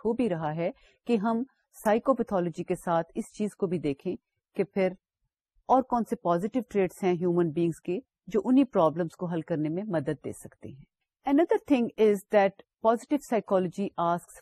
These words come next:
fundamental questions۔ کچھ کوسچنز پوچھتی ہے پازیٹو سائیکالوجی، اور وہ کون سے کوسچنز ہیں؟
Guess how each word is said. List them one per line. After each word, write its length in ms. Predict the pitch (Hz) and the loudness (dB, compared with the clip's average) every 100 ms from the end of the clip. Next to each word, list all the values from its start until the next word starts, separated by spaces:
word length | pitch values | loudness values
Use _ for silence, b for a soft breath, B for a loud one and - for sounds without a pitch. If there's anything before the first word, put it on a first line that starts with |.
| _ | _
fundamental 640 | 202 180 170 170 160 175 170 - | -4 -2 -2 -2 -2 -4 -8 -4
questions۔ 680 | 165 170 - - - _ - _ _ _ _ _ _ - | -4 -4 -10 -18 -20 _ -20 _ _ _ _ _ _ -6
کچھ 200 | 285 - | -6 -2
کوسچنز 540 | 320 349 - 320 - | -2 -2 2 2 2
پوچھتی 380 | 202 185 - 175 | -4 -4 -2 -4
ہے 60 | 160 | 0
پازیٹو 360 | 147 139 - 127 | -2 -4 -10 -14
سائیکالوجی، 540 | - - - - - _ _ _ _ _ _ _ _ _ - | -12 -12 -14 -16 -20 _ _ _ _ _ _ _ _ _ -6
اور 160 | 196 | -4
وہ 100 | 170 | -2
کون 260 | 175 180 175 | -2 0 0
سے 120 | - | -2
کوسچنز 560 | 190 170 170 190 185 | -4 -4 -4 -8 -8
ہیں؟ 80 | - | -8